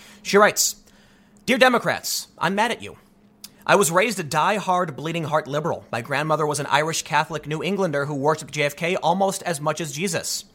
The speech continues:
My dad and his nine siblings sang for the Kennedys at the Hammer-, at Hammersmith Farm.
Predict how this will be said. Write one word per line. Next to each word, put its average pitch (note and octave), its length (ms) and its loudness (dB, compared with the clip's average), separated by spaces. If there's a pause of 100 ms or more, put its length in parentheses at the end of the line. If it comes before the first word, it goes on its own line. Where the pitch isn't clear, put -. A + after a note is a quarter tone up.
(400)
My B2 160 2
dad F#3+ 440 2
and E3 160 -2
his C3+ 200 -6
nine F3 340 -2
siblings F3 500 -2
sang G3 380 -2
for A#3 100 -6
the G#3+ 80 -6
Kennedys D#3 380 -4
at - 160 -4
the C#3+ 80 -4
Hammer-, D3+ 360 -4
at D3 140 -6
Hammersmith D3 460 -4
Farm. F3 340 -2